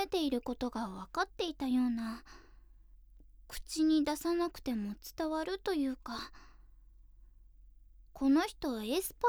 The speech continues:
ーなのかなって思う場面が何回かありましたもん。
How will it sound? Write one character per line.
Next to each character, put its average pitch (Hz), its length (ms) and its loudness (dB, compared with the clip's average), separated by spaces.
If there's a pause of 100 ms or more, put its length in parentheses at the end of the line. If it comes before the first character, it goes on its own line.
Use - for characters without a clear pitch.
(140)
ー - 20 6
な 285 140 6
の 247 120 2
か 220 180 -6
な 330 460 2
っ - 40 -12 (320)
て 302 180 0
思 254 340 8
う 277 40 10
場 254 140 2
面 262 240 6
が 254 160 2
何 285 260 4
回 480 220 6
か 294 140 0
あ 254 60 0
り 254 100 4
ま 285 180 6
し - 80 -6
た 320 100 2
も 247 280 4
ん。 247 60 -10